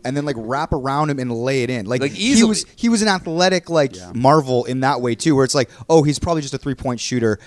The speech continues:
Speaker 1: so just get up on him when he drives. Johnny will swat it." But then the guy would, like, contort his body around,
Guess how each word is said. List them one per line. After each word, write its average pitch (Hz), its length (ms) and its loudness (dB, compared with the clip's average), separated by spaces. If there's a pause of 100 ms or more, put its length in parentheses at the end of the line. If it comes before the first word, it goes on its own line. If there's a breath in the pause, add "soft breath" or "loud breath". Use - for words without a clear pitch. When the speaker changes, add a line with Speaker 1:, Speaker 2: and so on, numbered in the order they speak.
Speaker 1:
so - 100 -12
just 160 200 -2
get 147 120 0
up 135 140 -2
on 131 100 -2
him 127 100 -4
when 113 100 -4
he 110 80 -6
drives. 113 440 -4 (120)
Johnny 123 240 -4
will 104 100 -12
swat 120 300 -6
it." - 180 -14
But - 80 -2
then 214 140 4
the 220 40 0
guy 165 220 2
would, 170 140 2
like, 165 180 -2
contort 160 400 -6
his 151 100 -6
body 147 320 -2
around, 127 240 -4